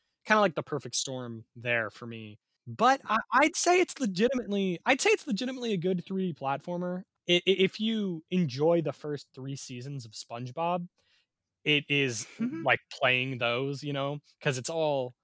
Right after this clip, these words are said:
Speaker 2: Oh,
Speaker 1: that's,
Speaker 2: that's
Speaker 1: it, the game,
Speaker 2: cool.
Speaker 1: yeah, the game came out in two thousand and three, so that was the height of, like, good
Speaker 2: Gotcha.
Speaker 1: SpongeBob. Um, and
Speaker 2: Right.
Speaker 1: the,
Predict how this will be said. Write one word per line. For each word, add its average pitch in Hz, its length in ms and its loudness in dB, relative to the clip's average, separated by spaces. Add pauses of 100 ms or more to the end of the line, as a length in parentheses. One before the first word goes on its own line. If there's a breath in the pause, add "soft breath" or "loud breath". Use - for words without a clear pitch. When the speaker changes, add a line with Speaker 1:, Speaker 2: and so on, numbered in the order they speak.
(220)
Speaker 2:
Oh, 160 300 6
Speaker 1:
that's, - 20 -2
Speaker 2:
that's 180 200 4
Speaker 1:
it, - 60 -14
the 170 80 -2
game, 202 180 4
Speaker 2:
cool. 170 200 -6 (200)
Speaker 1:
yeah, 139 60 -4
the 147 60 -2
game 196 140 2
came 233 140 -2
out 202 100 0
in 143 60 -10
two 165 120 -6
thousand 139 300 0
and 113 120 -12
three, 120 280 -10
so - 160 -14
that 143 120 -6
was 139 320 -6 (220 soft breath)
the 127 60 2
height - 640 0
of, 131 120 -6
like, 107 280 -10
good 135 280 -4
Speaker 2:
Gotcha. - 20 -12
Speaker 1:
SpongeBob. 156 720 -4 (600 soft breath)
Um, 135 300 2
and 131 320 2
Speaker 2:
Right. 120 180 -2
Speaker 1:
the, 123 340 -6